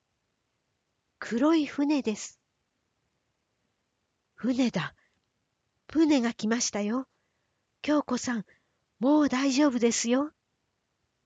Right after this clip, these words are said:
黒い船は二人の前まで来ました。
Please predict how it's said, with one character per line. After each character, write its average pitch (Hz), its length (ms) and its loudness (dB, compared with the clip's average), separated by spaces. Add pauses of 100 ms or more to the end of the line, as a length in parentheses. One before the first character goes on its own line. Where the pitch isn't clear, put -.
(1900)
黒 220 340 -2
い 180 100 -6
船 165 360 -6
は 120 200 -14 (240)
二 - 300 -10
人 285 160 -2
の 202 140 2
前 233 280 -4
ま 175 140 -4
で 147 120 -8
来 - 180 -8
ま 165 120 -6
し - 220 -18
た。 - 100 -20